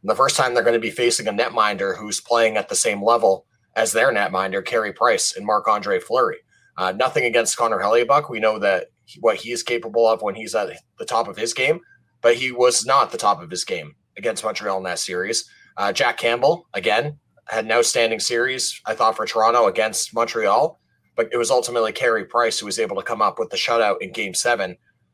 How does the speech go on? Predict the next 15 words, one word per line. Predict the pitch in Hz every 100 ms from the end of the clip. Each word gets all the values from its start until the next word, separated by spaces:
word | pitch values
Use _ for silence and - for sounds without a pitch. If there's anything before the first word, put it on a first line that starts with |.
| _ _
and | 104 101 98 101
ultimately | 113 120 113 107
get | 104 110 - _ 113
Montreal | 117 - 107 110 113
the | 95
series | - 120 107 95
win. | 123 120 76 _ _ _ _ _ _ _ -
They | 135
aren't | 147 139
gonna | 127
have | 120 113
it | 113
so | - 110
easy | 107 98 101
against | 92 92 90 - - -